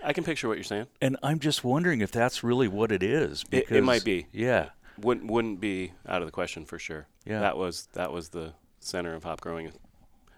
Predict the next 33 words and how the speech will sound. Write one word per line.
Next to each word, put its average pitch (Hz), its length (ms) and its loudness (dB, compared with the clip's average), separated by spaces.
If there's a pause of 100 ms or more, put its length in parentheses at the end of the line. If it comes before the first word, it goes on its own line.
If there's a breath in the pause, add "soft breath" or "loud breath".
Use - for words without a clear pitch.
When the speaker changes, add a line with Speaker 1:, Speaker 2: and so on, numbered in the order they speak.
Speaker 1:
You, 110 200 0
where 120 200 4
was 110 160 0
your 107 80 -2
family 85 360 -10
set 82 200 -10
up? 78 100 -10 (540)
Speaker 2:
They 131 200 0
were 127 320 0
up 107 260 2 (180)
in 87 520 -4 (480)
the 85 100 -4 (120)
Constable - 920 -8 (120)
area, - 440 -12 (140)
I 78 120 -12
think, 78 320 -12
which 82 160 -10
is 78 100 -10
a 82 40 -10
little 82 180 -8
farther 76 400 -10 (180)
north. - 380 -16
Speaker 1:
And 117 100 -4
I 139 60 0
think 139 280 -4
John 101 260 -2
Siegel's - 400 -4
family 85 280 -6
started 87 380 -6
in 85 80 -10
New 85 80 -10
York, 85 260 -12
too, 143 240 -8